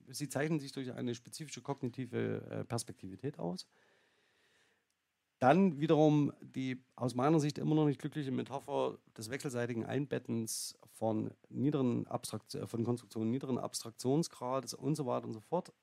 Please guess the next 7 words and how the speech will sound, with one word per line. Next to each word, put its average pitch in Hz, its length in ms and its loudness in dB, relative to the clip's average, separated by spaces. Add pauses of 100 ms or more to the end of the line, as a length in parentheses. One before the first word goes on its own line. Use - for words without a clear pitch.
(580)
Ich 117 180 -16
würde 139 300 -10 (460)
immer 160 260 2
sagen, 127 300 0
dass - 120 -10
Konstruktionen 131 640 -2
auch 120 240 -4